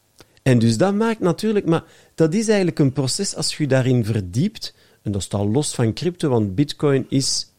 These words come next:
een toepassing op blockchain.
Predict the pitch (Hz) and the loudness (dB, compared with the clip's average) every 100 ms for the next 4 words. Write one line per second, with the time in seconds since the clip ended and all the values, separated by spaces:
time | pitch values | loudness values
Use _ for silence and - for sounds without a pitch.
0 | - 156 135 - 170 147 - 139 127 - | -2 0 0 -2 -4 -4 -4 -2 -4 -6
1 | _ _ _ _ _ - 123 95 127 160 | _ _ _ _ _ -2 -2 2 0 0
2 | - 147 120 107 | -2 -2 0 -2